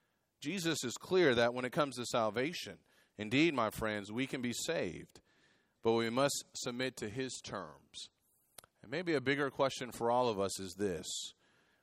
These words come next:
Why would we ever want to argue with Jesus?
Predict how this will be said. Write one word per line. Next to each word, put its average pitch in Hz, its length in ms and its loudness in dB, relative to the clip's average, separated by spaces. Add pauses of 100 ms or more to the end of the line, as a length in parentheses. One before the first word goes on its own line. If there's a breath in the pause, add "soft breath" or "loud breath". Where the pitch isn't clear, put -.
(100)
Why 127 240 6
would 151 180 -4
we 127 180 0
ever 131 220 -2
want 120 160 -6
to 117 60 -4
argue 98 580 -8
with 87 180 -12
Jesus? - 760 -12